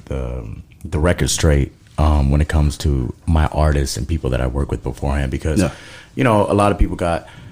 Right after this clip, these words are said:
Speaker 1: so many opinions and they think so many things about me and, and, and, and Louis and me and, and, uh, Mikey McFly or whoever the case may be.
Speaker 2: Yeah,
Speaker 1: Look,
Speaker 2: yeah.
Speaker 1: man, I'm not the best guy at being a record label.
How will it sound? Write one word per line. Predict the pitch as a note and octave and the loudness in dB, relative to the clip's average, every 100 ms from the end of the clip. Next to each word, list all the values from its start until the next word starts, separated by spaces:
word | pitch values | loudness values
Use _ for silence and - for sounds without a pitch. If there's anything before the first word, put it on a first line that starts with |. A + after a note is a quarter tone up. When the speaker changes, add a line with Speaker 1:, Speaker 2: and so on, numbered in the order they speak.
| - - - | -20 -20 -8
Speaker 1:
so | - | 0
many | A2 G2+ | 4 4
opinions | D#2 - F#2+ F2+ E2+ D#2+ | 4 2 2 2 2 2
and | D#2+ | 2
they | D#2 | 2
think | D#2 D#2+ D#2 - | 2 0 0 -2
so | F2+ | 0
many | E2+ | 0
things | D#2 D#2 D2+ C#2+ | 0 0 -2 -2
about | C#2+ C#2+ C#2 - - - - - | -2 -2 -2 -8 -18 -20 -20 -8
me | F2+ G2 F2+ F2 | -2 0 0 -2
and, | D2+ C#2+ - | -4 -8 -10
and, | D2+ C#2+ E2 | -10 -10 -8
and, | D#2 C#2 | -8 -6
and | D2 D2 | -6 -2
Louis | D2 F2 E2+ E2 | 2 4 4 2
and | D2 D#2 | 0 -2
me | E2 E2 | -4 -4
and, | D2+ C2+ - | -8 -10 -12
and, | C#2+ D2 C2+ - D#2 | -10 -8 -10 -6 -2
uh, | C#2+ C2 - | -2 -4 -8
Mikey | - E2+ D#2+ C2+ | -8 -6 -4 -4
McFly | C#2 - F#2+ F2+ E2+ D#2+ | -4 0 4 4 4 2
or | |
whoever | C#2+ E2+ D2 | 0 -2 -2
the | D2 | -4
case | - C2+ - | -4 -6 -6
may | B1 | 0
be. | A2 | 2
Speaker 2:
Yeah, | F#2 | 4
Speaker 1:
Look, | G#2 | 4
Speaker 2:
yeah. | |
Speaker 1:
man, | F2+ G#2+ G#2 - - - - | 2 0 -4 -10 -20 -16 -2
I'm | G2 A#2+ D3+ D#3 C3+ | 2 2 2 0 2
not | A2+ A#2+ - | 2 2 0
the | F2+ | -2
best | E2 F#2+ F2+ - | 2 2 0 -2
guy | F2 E2+ | 0 0
at | D#2 D#2 - | 0 -4 -4
being | F2+ E2 | -2 0
a | C#2 | 0
record | C#2+ D#2 A#1+ | 0 -2 -4
label. | A#1+ G#1 - | -8 -10 -14